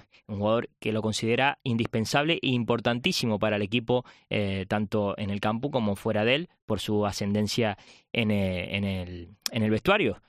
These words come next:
No obstante, el entrenador, eh, del Tenerife ya había manifestado su deseo de, de que renovara al delantero catalán en rueda de prensa,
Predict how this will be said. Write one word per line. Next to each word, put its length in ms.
No 100
obstante, 480
el 100
entrenador, 580
eh, 400
del 320
Tenerife 480
ya 60
había 160
manifestado 540
su 120
deseo 400
de, 360
de 100
que 100
renovara 400
al 80
delantero 380
catalán 440
en 80
rueda 180
de 100
prensa, 460